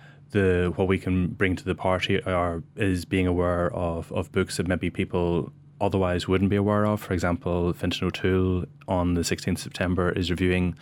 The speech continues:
The Lure of Greatness by Anthony Barnett, uh, which is a book on Brexit by the founder of Charter eighty-eight, which is being published by Unbound.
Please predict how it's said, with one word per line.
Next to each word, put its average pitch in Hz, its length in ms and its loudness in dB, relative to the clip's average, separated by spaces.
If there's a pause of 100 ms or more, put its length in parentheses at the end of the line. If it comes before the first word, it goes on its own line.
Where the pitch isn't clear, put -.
(360)
The 98 60 2
Lure 92 200 6
of - 80 -2
Greatness 92 420 -2
by 85 300 0
Anthony 90 380 -4
Barnett, 87 680 -2
uh, 87 300 -2
which 85 140 -6
is - 40 -4
a 90 60 -4
book 85 180 -2
on 87 140 0
Brexit - 540 -2 (380)
by 85 160 0
the 85 80 2
founder 85 340 0
of 82 100 -4
Charter 85 440 -2
eighty-eight, 90 680 -2
which - 200 -6
is 82 120 -6
being 85 320 -4
published 92 440 -6
by 82 320 -6
Unbound. 90 720 0